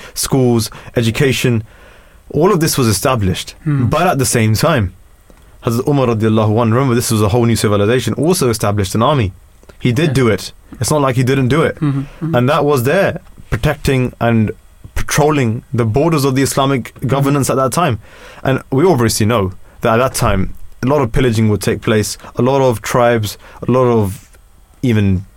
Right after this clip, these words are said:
Speaker 1: countries and counties would always be trying to supersede one another. Attack someone at night, pillage them at night on horseback and run away, kill their
Speaker 2: Mm-hmm.
Speaker 1: people. So this is why there was a defense in place.
Speaker 2: Yeah.
Speaker 1: Uh, but if you look at that and tally that with everything else that Hazrat Umar did,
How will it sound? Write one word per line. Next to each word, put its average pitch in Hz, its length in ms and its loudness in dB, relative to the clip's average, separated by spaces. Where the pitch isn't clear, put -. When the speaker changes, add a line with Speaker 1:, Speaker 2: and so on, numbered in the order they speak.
Speaker 1:
countries 131 600 -2
and 107 260 0
counties 135 480 0
would 113 240 0
always 143 380 2
be 117 100 2
trying 110 560 -2
to - 80 -2
supersede 113 460 0
one 101 120 2
another. 95 300 0
Attack 135 260 -2
someone 117 240 2
at 98 60 0
night, 117 280 2
pillage 123 220 2
them 110 160 0
at 107 80 0
night 107 160 2
on 107 80 2
horseback 110 480 0
and 110 120 0
run 104 120 2
away, 110 260 2
kill 113 200 0
their 104 200 2
Speaker 2:
Mm-hmm. 143 300 -6
Speaker 1:
people. 139 300 0
So - 80 -4
this 160 140 2
is 147 80 0
why 135 180 2
there 127 140 2
was 120 260 2
a 113 120 2
defense 104 360 -2
in 104 140 0
place. 104 420 0
Speaker 2:
Yeah. 156 140 -12
Speaker 1:
Uh, 151 140 2
but 139 480 0
if 123 140 0
you 156 80 4
look 226 200 4
at 170 100 -2
that 123 180 2
and 113 100 0
tally 165 260 0
that 117 200 0
with 113 260 0
everything 147 460 0
else 123 140 2
that 117 100 0
Hazrat 113 200 0
Umar 113 180 2
did, 104 240 0